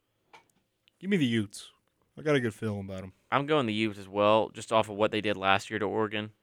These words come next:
Speaker 2: Granted, it's different. It was a different coach and a different offensive system, but just Utah, the ability they were able to destroy Oregon last year in two games, really.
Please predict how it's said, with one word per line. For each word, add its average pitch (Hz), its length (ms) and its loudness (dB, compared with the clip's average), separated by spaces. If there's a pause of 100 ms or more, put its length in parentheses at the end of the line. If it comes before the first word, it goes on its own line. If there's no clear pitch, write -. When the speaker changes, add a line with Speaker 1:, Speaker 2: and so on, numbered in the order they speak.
(140)
Speaker 2:
Granted, 113 420 0
it's - 100 -20
different. 113 320 -2
It - 20 -2
was 110 100 -4
a 107 40 -2
different 107 260 -4
coach 107 300 0
and 101 80 -8
a 98 40 -10
different 104 380 -8 (640)
offensive 107 440 2
system, 107 520 -4
but 95 300 0 (460)
just 107 160 -16
Utah, 117 340 2
the 107 80 0
ability 107 300 2
they 104 140 0
were 104 160 0
able 107 220 0
to 98 100 -4 (760)
destroy 104 640 0 (540)
Oregon 110 300 0
last 107 240 0
year 107 300 0 (680)
in 127 120 -6
two 147 200 2
games, 101 380 0
really. 95 320 -2